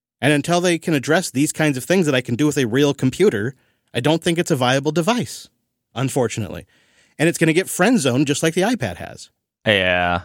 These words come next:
Speaker 2: I mean, this is, this is kind of what I'm thinking too, is that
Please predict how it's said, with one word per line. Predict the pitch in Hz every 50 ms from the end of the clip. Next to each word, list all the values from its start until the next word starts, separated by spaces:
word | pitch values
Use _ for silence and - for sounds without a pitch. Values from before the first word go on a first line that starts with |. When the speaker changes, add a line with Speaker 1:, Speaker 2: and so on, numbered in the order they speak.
| - _
Speaker 2:
I | - 110 110
mean, | 110 110 107
this | 113 120 - -
is, | 113 -
this | - 147 139 -
is | 131
kind | - - 131 117 107
of | 98
what | 98 95
I'm | 90 90 90
thinking | - 92 87 90 92 80 78
too, | 78 - - 92 85 82 82 73 - - - _
is | - 90 82 78 85
that | 80 76 73 73 -